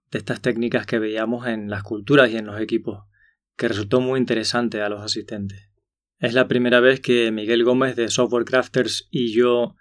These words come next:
realizamos una actividad similar presencial, ya que hasta ahora lo que tenemos es nuestro curso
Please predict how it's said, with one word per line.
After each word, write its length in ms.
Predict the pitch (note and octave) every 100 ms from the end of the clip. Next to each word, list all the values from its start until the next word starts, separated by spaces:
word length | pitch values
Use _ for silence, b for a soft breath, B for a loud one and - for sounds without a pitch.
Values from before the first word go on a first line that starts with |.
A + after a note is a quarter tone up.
| _ _ _ _
realizamos 560 | A#2 A#2 A2 B2 B2
una 140 | B2+ B2
actividad 400 | - A#2 A#2 A2+
similar 680 | - A2+ A2 A2+ G#2+ G#2 _ _ _
presencial, 800 | - G#2+ - A2 - C3+ D3 F3
ya 140 | A#2+ A2
que 100 | A2+
hasta 160 | A#2+
ahora 100 | A2+
lo 100 | A#2+
que 100 | A#2
tenemos 360 | G#2+ A2 A#2 A#2
es 80 | A2+
nuestro 300 | A#2+ A#2 A2
curso 440 | B2 - B2 A2